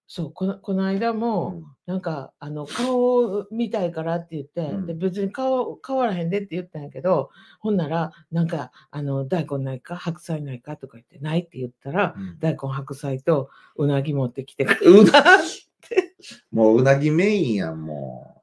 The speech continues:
Speaker 1: そう、その、
Speaker 2: ま
Speaker 1: その後もうなぎが来ました。
Speaker 2: よかったね。
Speaker 1: むっちゃ上等なの。
Speaker 2: ええやんか。
Speaker 1: そうやね。
Speaker 2: えー、コメントもちょっといっぱい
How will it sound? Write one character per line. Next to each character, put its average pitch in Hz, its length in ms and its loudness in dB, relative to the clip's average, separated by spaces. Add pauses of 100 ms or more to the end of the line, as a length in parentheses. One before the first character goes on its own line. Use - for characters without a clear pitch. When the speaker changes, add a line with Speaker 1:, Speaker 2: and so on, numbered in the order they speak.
(120)
Speaker 1:
そ 170 160 0
う、 156 60 0
そ 277 100 2
の、 294 80 10
Speaker 2:
ま 254 280 4
Speaker 1:
そ 269 160 -2
の 277 160 4
後 208 200 2
も 165 280 0
う 165 80 4
な 170 140 6
ぎ 156 140 0
が 160 100 2
来 170 120 -4
ま 180 140 0
し 165 60 -8
た。 117 180 -8 (140)
Speaker 2:
よ 131 200 -2
か 170 160 2
っ - 60 -10
た - 120 -8
ね。 113 160 -4
Speaker 1:
む 196 100 8
っ 196 40 -2
ち 247 120 6
ゃ 208 60 6
上 175 200 2
等 160 180 -4
な 135 80 -4
の。 120 160 -6
Speaker 2:
え 156 400 8
え - 20 8
や 139 260 4
ん 127 160 -10
か。 95 1000 0
Speaker 1:
そ 135 340 -8
う - 20 -18
や - 60 -20
ね。 - 60 -20 (920)
Speaker 2:
え 101 220 -12
ー、 - 20 -14
コ 131 140 -4
メ 139 100 0
ン 131 40 -4
ト 131 100 -2
も 107 80 -6
ち - 80 -12
ょ 113 40 -4
っ - 40 -14
と 98 80 -4
い - 20 -4
っ 92 40 -8
ぱ - 140 -2
い 95 60 -6